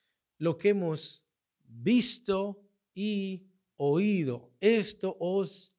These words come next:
anunciamos, lo que vieron nuestros, ¿qué? Los que palparon nuestras manos. O el apóstol Pablo,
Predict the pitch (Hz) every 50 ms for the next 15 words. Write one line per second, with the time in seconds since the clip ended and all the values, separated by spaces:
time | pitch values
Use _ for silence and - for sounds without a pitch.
0 | _ _ _ - 143 147 147 135 120 - - - 175 185 190 180 156 127 120 117
1 | - - _ _ _ _ 156 175 175 175 170 151 127 117 113 127 160 214 240 226
2 | 240 233 208 208 214 202 208 - 196 202 185 175 - - - 110 107 107 _ _
3 | _ _ _ - 131 151 147 - - 170 - - - 147 143 127 139 156 165 180
4 | 190 202 196 185 165 156 160 165 151 - - 147 151 151 156 151 - - - _
5 | _ _ _ _ _ _ _ _ - 113 117 120 120 117 110 113 117 113 110 110
6 | - - - - - _ _ _ _ _ - 170 190 196 180 - - 208 220 196
7 | - - - 190 180 180 180 185 185 - _ _ _ _ _ _ _ _ _ -
8 | 170 190 196 160 123 104 107 -